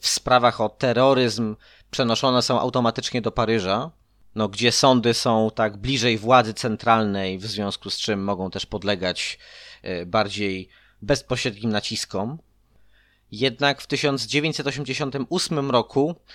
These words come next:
e, François Mitterrand wygrywa wybory prezydenckie z ponad chyba sześcioprocentową przewagą nad Jacquesem Chiraciem, e, reprezentującym gollistowską prawicę. Zatem dla obu stron mainstreamowej polityki francuskiej oczywiste staje się, że kohabitacja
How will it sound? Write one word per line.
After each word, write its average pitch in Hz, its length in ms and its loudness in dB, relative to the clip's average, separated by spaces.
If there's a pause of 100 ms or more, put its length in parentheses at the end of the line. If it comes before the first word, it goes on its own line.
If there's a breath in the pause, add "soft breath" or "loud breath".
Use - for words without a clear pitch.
(200 loud breath)
e, 110 140 0
François 147 440 0
Mitterrand 147 600 2
wygrywa 139 560 0
wybory 127 320 0
prezydenckie 123 960 0
z - 220 -4
ponad 135 560 2
chyba 113 240 -2
sześcioprocentową 120 840 -4
przewagą 127 480 2
nad 107 200 0
Jacquesem 117 240 -2
Chiraciem, 110 640 0 (360 loud breath)
e, 95 160 -4
reprezentującym 110 840 -4
gollistowską 110 680 -4
prawicę. 117 600 -6 (680)
Zatem 123 420 4
dla 135 200 6
obu 147 320 4
stron 143 420 4
mainstreamowej 131 640 0
polityki 131 440 -2
francuskiej 127 760 0
oczywiste 135 480 -4
staje 135 340 2
się, 123 260 2
że 117 120 2
kohabitacja 135 1000 2